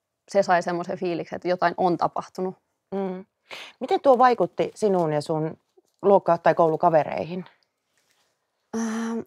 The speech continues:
Speaker 1: no, mä voin oikeastaan puhua lähinnä itsestäni, miten se vaikutti muhun. Pelko, siis se oli ehkä ykkönen, että kaikki kovat äänet, palohälytys, silloin,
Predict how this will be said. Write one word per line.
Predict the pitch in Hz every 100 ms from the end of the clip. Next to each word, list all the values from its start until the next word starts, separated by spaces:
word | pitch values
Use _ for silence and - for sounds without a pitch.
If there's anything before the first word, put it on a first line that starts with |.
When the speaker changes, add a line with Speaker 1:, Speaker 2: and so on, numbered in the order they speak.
| _
Speaker 1:
no, | 220 220 220 - -
mä | 190 214
voin | 208 185
oikeastaan | 190 185 190 - 185 185 180 180 _ _
puhua | - 180 180
lähinnä | 185 196 175 170
itsestäni, | 175 - 185 175 165
miten | - 175
se | 185
vaikutti | - 190 - 180
muhun. | 175 180 226 196 202 190 160 _ _ _ _ _ _ _ _ _ _ _ _ _
Pelko, | 190 175 170 - 254 - _ _
siis | - 180 -
se | 175
oli | 165
ehkä | 180 - 190
ykkönen, | 185 180 - 170 165
että | 175
kaikki | 180 180 175
kovat | - 165 165 -
äänet, | 185 175 175 175 - _ _ _
palohälytys, | 190 185 175 175 175 175 185
silloin, | - 180 165 160